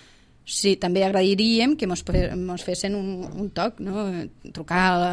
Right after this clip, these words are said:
a Medi Ambient i dir: "Mira, hem detectat que esta illa està desbordada". Llavors nosaltres, en els nostres operaris, eh, de seguida anem i, i ho solventem.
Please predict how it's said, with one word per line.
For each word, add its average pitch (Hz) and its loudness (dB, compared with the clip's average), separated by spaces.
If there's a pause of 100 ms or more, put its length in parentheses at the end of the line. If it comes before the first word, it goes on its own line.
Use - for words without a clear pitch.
a 180 -4
Medi 180 0
Ambient 233 4
i 220 2
dir: 190 0
"Mira, 214 2 (360)
hem 190 -4
detectat 202 2
que 185 -2
esta 190 0
illa 214 2
està 190 -2
desbordada". 180 -2 (340)
Llavors 156 -8
nosaltres, 180 -4
en 180 -2
els 175 -4
nostres 180 -2
operaris, 185 2 (400)
eh, 185 -2
de 190 0
seguida 185 -2
anem 190 0
i, 214 2 (180)
i 208 0
ho 196 -4
solventem. 180 -2